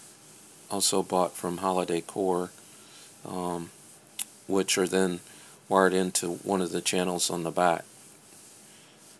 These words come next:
So that's how it quickly goes together.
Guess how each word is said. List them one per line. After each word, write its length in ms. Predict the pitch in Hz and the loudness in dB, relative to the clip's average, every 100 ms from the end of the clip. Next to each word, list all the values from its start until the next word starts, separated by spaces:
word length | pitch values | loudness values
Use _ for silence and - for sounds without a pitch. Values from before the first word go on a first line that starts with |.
| - - - - - - - - - - - - - - | -20 -20 -20 -20 -20 -20 -20 -20 -20 -20 -20 -20 -20 -20
So 140 | - 95 | -8 0
that's 380 | 117 - - - - - - - - - - - | 2 2 2 0 -16 -20 -20 -20 -20 -20 -16 0
how 180 | 107 | 4
it 180 | 95 - | 4 2
quickly 380 | - 113 - 98 | -2 0 2 2
goes 300 | 110 104 - | 4 4 2
together. 520 | 87 95 101 120 135 | 2 4 4 2 -4